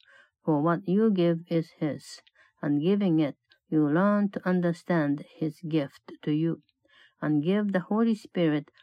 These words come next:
what he offers unto the Father and the Son alike. Nothing has power over you except his will and yours,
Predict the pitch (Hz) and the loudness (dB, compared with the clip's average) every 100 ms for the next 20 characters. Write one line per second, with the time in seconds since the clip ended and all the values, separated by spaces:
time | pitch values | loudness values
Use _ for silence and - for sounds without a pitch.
0 | _ - 156 - 208 202 - 175 170 160 | _ -6 -6 -4 -2 -2 -2 -2 -2 -4
1 | 151 - - 180 190 - 160 156 147 - | -6 -8 -4 -2 -2 0 -2 0 -4 -4
2 | 180 185 175 165 175 170 165 160 143 - | -4 -2 -2 -4 -2 -2 -2 -2 -4 -4
3 | 156 147 143 151 151 143 135 - - _ | -2 -2 -4 -4 -6 -6 -8 -12 -20 _
4 | _ _ - _ - 180 190 214 202 180 | _ _ -20 _ -4 -2 -2 0 -2 -2
5 | 175 170 - 180 170 151 143 - 185 190 | -4 -6 -6 -2 0 0 0 0 -2 0
6 | 185 170 170 151 139 _ _ - 151 - | 0 2 2 0 -2 _ _ -8 -8 -8
7 | - 202 202 - 180 170 - 170 175 180 | -4 -4 -6 -6 -4 -4 -6 -2 0 0
8 | 190 - 165 165 151 156 156 139 135 - | -4 -2 0 0 2 2 2 0 -6 -12